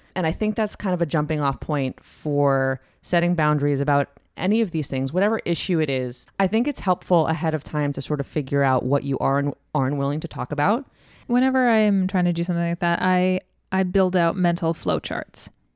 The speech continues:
Speaker 1: Mm-hmm.
Speaker 2: So it's, if this conversation is happening, then here are three different ways that it could go based on what another person is saying. And so if this is what happens, then, like, I have sort of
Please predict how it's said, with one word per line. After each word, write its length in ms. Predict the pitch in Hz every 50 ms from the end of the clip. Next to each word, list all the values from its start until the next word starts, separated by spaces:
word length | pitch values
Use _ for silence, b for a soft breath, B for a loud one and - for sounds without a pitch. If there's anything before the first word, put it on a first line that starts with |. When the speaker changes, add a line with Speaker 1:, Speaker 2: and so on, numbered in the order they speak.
| _ -
Speaker 1:
Mm-hmm. 380 | 196 180 180 170 170 170 185 190 _ _
Speaker 2:
So 680 | - - - - 190 175 170 165 160 160 156 156 160 - -
it's, 460 | 208 175 165 160 156 175 - - - - _ _ _ _ _ _ _ _ _ _
if 140 | - 226 214
this 160 | - 247 247
conversation 540 | - 226 220 208 220 208 208 196 - 190 185
is 80 | 185 -
happening, 460 | 185 175 170 - 175 170 170 175 170
then 460 | 165 160 165 160 160 170 175 175 175
here 220 | 170 180 190 180
are 160 | 180 185 180 175
three 220 | 175 - 185 175
different 280 | 165 165 - - - -
ways 180 | 165 175 170
that 100 | - -
it 100 | - 160
could 140 | - - 180
go 200 | 175 196 190 185
based 320 | 175 - 170 165 - -
on 120 | 185 175 170
what 120 | 165 -
another 300 | - 185 175 170 160 170
person 380 | 165 - - 190 - - 196 180
is 100 | - -
saying. 280 | - - - - - -
And 100 | - -
so 140 | - - -
if 160 | - - -
this 180 | 269 269 -
is 100 | 240 208
what 120 | 196 202 196
happens, 420 | 214 240 240 233 185 165 170 -
then, 140 | - 175 170
like, 160 | 170 170 - -
I 120 | - 180
have 220 | 180 185 180 175
sort 220 | - - 190 180 175
of 240 | 175 170 170 170